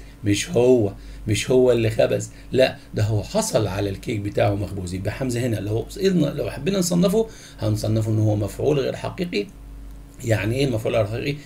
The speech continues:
يعني ليس المفعول الأصلي الذي وقع عليه الفعل، لأن المفعول اللي وقع عليه الفعل فعلًا هو الكيك، وقع عليه فعل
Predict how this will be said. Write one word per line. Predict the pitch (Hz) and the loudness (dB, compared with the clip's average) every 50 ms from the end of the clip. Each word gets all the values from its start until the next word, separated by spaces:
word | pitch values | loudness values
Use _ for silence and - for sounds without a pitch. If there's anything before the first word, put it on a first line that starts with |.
| - - - - - | -16 -18 -12 -4 -2
يعني | - 87 92 98 95 | 0 0 2 2 2
ليس | 104 131 151 147 147 135 | 4 4 4 4 4 2
المفعول | 123 123 120 117 113 135 139 139 | 2 0 0 -2 -2 0 0 0
الأصلي | 123 - - - 208 - - - 120 | -2 -2 0 0 0 2 4 2 2
الذي | 113 113 107 113 | 4 4 2 4
وقع | 117 113 110 - | 2 2 0 -2
عليه | 101 101 104 104 | -4 -2 -2 -2
الفعل، | 95 87 - - 85 - - - - - - - - | -2 -4 -4 -6 -8 -8 -10 -18 -20 -20 -18 -8 -2
لأن | 113 113 117 117 113 | 0 0 2 2 2
المفعول | 110 107 104 - - 175 214 | 2 2 2 2 0 2 2
اللي | 214 | 2
وقع | 196 - - 117 | 2 2 0 -2
عليه | 117 123 123 | -2 -2 -2
الفعل | 107 113 - 117 104 107 | -2 0 2 2 2 2
فعلًا | 107 - 117 110 110 107 104 | 2 2 2 2 2 2 2
هو | 110 110 | 4 4
الكيك، | 110 110 110 - 165 151 - - - | 4 2 2 2 2 2 2 2 -2
وقع | 110 107 - 98 | -4 -2 -2 -2
عليه | 95 104 107 101 | 0 2 2 0
فعل | 107 - 113 107 98 104 113 110 110 | 0 0 -2 -2 0 0 0 -2 -2